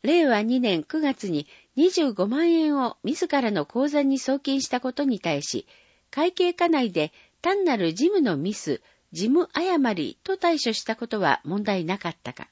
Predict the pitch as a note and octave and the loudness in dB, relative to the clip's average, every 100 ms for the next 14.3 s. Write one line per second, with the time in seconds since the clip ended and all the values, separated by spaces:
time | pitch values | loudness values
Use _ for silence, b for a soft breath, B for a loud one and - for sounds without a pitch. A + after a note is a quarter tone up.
0 | _ _ _ _ _ _ C4+ D4 C4 A#3+ | _ _ _ _ _ _ -4 -4 -2 -2
1 | G3 F3+ D3 D3+ - - b b b b | -2 -4 -6 -8 -10 -14 b b b b
2 | b b _ E4 G4 F4+ B3+ F#3+ E3 B3+ | b b _ 0 0 0 0 2 0 0
3 | C#4 C#4+ C4+ A#3+ A#3+ A#3 A#3 E3+ E3 G3 | -2 -2 -2 -2 -2 -2 -2 -2 -2 -4
4 | b b - D#4+ G4+ E4 C#4 - F4 D4+ | b b -4 -2 0 -2 -4 -2 0 0
5 | C4+ C#4 D4 G#3+ F3+ - - - C#4 B3+ | 0 0 0 -2 -4 -12 -16 -4 -2 0
6 | A3+ F#3+ b b b _ A3+ C#4 G4+ G4+ | 0 -2 b b b _ 0 2 2 2
7 | F#4 E4+ E4 D#4+ D4+ B3 G3+ E3+ E3+ A#3+ | 0 2 2 2 2 0 0 0 0 0
8 | G#3+ D3 C3 G3+ G3 C3 B2+ - b b | -4 -4 -4 -2 -2 -4 -6 -8 b b
9 | - A3+ D4 D#4 D4+ D#4+ F#3 - - D4 | -4 -2 2 0 0 2 2 0 -4 0
10 | E4+ C4 D#3+ D#3 A#3 - G#3+ - D#3 C#3 | 2 0 -2 -4 -4 -4 -6 -6 -6 -6
11 | C3+ D3 b b b - F#3+ D4+ E4+ F#4 | -6 -6 b b b -16 -8 -6 -4 -6
12 | - - G#4 F#4 C4+ G#3 E3+ A3+ C4+ C#4+ | -10 -6 -2 0 0 -2 -2 -2 -2 -2
13 | D4 - D#4+ F3+ E3 A#3+ A#3+ - B3 C4 | -4 -2 0 0 0 -2 -4 -4 -2 0
14 | F3+ F3+ D3+ | -2 -6 -8